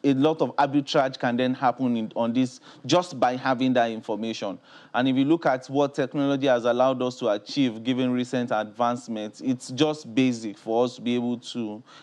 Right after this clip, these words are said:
say, uh, there's information on prices across board, and everybody's able to see, um, what these prices are. this is one of the key, um, parameters the exchange focuses on.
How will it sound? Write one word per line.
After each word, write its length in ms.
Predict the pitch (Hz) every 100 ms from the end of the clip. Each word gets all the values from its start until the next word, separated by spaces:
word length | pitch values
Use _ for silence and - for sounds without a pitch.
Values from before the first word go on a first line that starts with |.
| -
say, 440 | - 147 135 131
uh, 240 | - 123 123
there's 240 | 127 123
information 720 | 135 135 139 131 139 143 135
on 140 | 117 117
prices 380 | 147 131 127
across 460 | 123 113 - 131 123
board, 360 | 110 113 110 - - -
and 140 | 117 131
everybody's 520 | 143 139 135 127 - -
able 340 | 160 151 151 139
to 180 | 123
see, 540 | 117 - 135 127 120 123 _ - 123
um, 220 | 123 123
what 200 | 135 131
these 200 | 123 -
prices 540 | - 123 117 120 120 -
are. 320 | 110 107 98 _ _ _ _ _ _ _ _ _ -
this 200 | 135 170
is 120 | 175 151
one 140 | 160
of 120 | 135
the 60 | 127
key, 360 | - 156 143 -
um, 240 | 143 131 127
parameters 800 | 135 127 135 139 147 135 127 - 127
the 220 | 117 127
exchange 560 | 139 - - 139 135
focuses 640 | - 151 131 135 127 127 - 113
on. 340 | 113 135